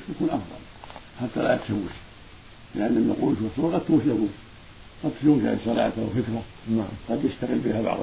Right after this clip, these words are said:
Speaker 1: الشيء، فإذا كان هناك فراش ليس فيه نقوش ولا صور يكون أفضل. نعم.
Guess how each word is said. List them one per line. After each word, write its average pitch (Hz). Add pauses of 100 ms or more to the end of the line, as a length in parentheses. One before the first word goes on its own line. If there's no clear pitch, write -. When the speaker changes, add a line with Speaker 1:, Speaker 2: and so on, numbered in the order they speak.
(100)
Speaker 1:
الشيء، 110 (680)
فإذا 127
كان 117
هناك 117 (800)
فراش 117
ليس 131
فيه 110 (540)
نقوش 127
ولا 151
صور 170
يكون 180
أفضل. - (760)
نعم. 101